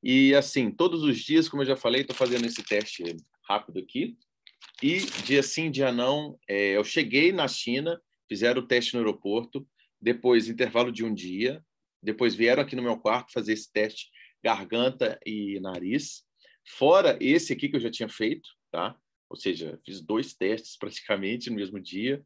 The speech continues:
um rápido e um pessoal. Amanhã eu acho que eles voltam, entendeu? Pra fazer mais um teste, entendeu? É, amanhã, quarta-feira, eu saio na sexta. E depois eu sei que eu vou ter que ir num centro,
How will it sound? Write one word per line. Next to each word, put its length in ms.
um 120
rápido 400
e 120
um 180
pessoal. 640
Amanhã 520
eu 100
acho 200
que 80
eles 200
voltam, 560
entendeu? 420
Pra 100
fazer 260
mais 380
um 160
teste, 600
entendeu? 320
É, 100
amanhã, 260
quarta-feira, 640
eu 60
saio 180
na 100
sexta. 540
E 120
depois 420
eu 80
sei 220
que 80
eu 40
vou 120
ter 140
que 100
ir 40
num 160
centro, 800